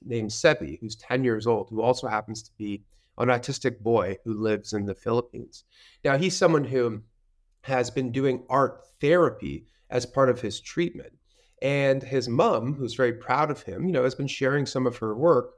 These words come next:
some of his work rather, on Facebook and Instagram and whatnot. Now, some people wanted to purchase his work,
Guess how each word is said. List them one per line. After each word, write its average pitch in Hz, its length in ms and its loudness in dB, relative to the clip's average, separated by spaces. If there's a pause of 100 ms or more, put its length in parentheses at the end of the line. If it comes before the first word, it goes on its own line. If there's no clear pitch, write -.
(140)
some 127 200 -2
of 117 80 -2
his 120 200 -4
work 135 220 0
rather, 104 380 0 (220)
on 202 100 0
Facebook 120 460 -2
and 107 100 -2
Instagram 98 600 -4 (380)
and 120 140 -4
whatnot. - 500 -2
Now, 143 160 2
some 202 260 0
people 190 280 -4
wanted 131 280 2
to 117 100 -4
purchase 110 640 -4
his 110 240 -6
work, 104 240 -6